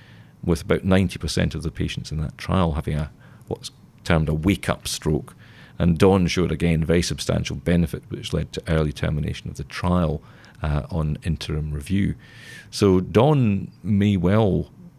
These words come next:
further emphasise the need for more sophisticated diagnostic imaging and significantly extend the number of patients for whom we b-, should be considering this treatment.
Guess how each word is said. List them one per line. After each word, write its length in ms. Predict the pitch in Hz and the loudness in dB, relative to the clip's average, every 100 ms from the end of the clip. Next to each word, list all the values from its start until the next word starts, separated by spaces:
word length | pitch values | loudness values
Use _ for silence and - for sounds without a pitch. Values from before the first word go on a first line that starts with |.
| - - - - - - - - - - - - | -20 -20 -20 -20 -20 -20 -20 -20 -20 -20 -20 -14
further 400 | - 107 120 85 | 2 4 6 4
emphasise 560 | 82 - - 85 82 | 0 -6 -6 -4 -4
the 80 | 82 | -2
need 200 | 82 80 | -2 -2
for 200 | - 82 | -4 -2
more 280 | 85 90 107 | 2 2 2
sophisticated 840 | - - 90 - - 78 - 71 - - - - | -2 -6 -6 -6 -4 -4 -4 -8 -14 -20 -20 -8
diagnostic 760 | - 80 76 87 104 - - - - | 0 2 2 0 -2 -4 -8 -8 -2
imaging 420 | 80 73 - - - - - - - - - - | -2 0 -4 -8 -12 -20 -20 -20 -20 -20 -20 -2
and 400 | 85 85 87 85 - | 2 4 4 0 -6
significantly 720 | - 90 82 80 - - 80 | -6 -2 -2 -2 -4 -6 -6
extend 560 | 78 - 87 82 85 80 | -8 -4 0 2 2 0
the 100 | 76 | 0
number 300 | 82 80 76 | 0 0 -4
of 100 | - | -6
patients 420 | - 80 - - | -8 -6 -8 -8
for 100 | - | -8
whom 240 | 73 85 78 | -4 -2 -2
we 160 | 80 | -2
b-, 140 | 76 - | -4 -10
should 260 | - - - | -4 -4 -4
be 80 | - | -8
considering 600 | 78 - - 95 80 78 | -8 -2 -2 0 -2 -2
this 160 | - | -6
treatment. 520 | - - - 78 - | -10 -10 -8 -10 -10